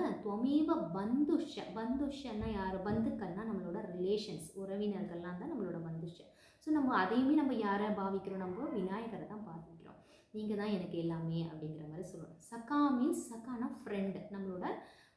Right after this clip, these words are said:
ஃப்ரெண்ட்ஸுமே எனக்கு வந்து, நீங்க ஒரு, எனக்கு நல்ல ஒரு நண்பனாவும் இருக்கீங்க.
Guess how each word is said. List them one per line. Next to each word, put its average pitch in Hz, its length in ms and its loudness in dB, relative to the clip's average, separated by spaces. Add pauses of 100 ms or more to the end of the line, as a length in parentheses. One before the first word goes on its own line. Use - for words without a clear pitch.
ஃப்ரெண்ட்ஸுமே 254 520 4 (100)
எனக்கு 190 200 0
வந்து, 247 180 2
நீங்க 208 180 4
ஒரு, 180 120 0
எனக்கு 165 260 -6
நல்ல 180 160 0 (120)
ஒரு 202 100 2 (140)
நண்பனாவும் 214 640 0
இருக்கீங்க. 160 400 -8